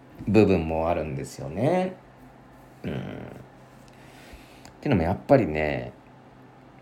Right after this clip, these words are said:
まあ、もしかしたらコンビニだけじゃなくって、まあ、居酒屋もね、スーパーもさ、まあ、接客業、ホテルの仕事もそうだしさ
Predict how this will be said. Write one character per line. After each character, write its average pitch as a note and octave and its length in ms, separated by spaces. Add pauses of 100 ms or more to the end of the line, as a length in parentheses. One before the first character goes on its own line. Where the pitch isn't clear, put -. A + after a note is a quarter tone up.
ま F2+ 200
あ、 - 20
も G2 140
し - 100
か C3 100
し - 60
た G2 60
ら F2+ 80
コ G#2+ 120
ン A2 120
ビ A#2 80
ニ B2 120
だ A#2 140
け D3+ 120
じ A#2+ 80
ゃ G2 60
な F#2+ 140
く G2 120
っ - 20
て、 - 300
ま D#2+ 60
あ、 E2 40
居 E2 60
酒 F#2 280
屋 F#2 100
も F2+ 140
ね、 B2 160
ス C3+ 160
ー F2+ 80
パ F2 160
ー D#2 60
も C2+ 100
さ、 D#2 300 (580)
ま - 40
あ、 - 40
接 - 160
客 F#2+ 300
業、 D#2 140
ホ - 140
テ F2 120
ル E2 100
の D2+ 100
仕 E2+ 120
事 E2+ 220
も E2 120
そ G2 160
う F#2 40
だ E2+ 100
し - 80
さ D#2 280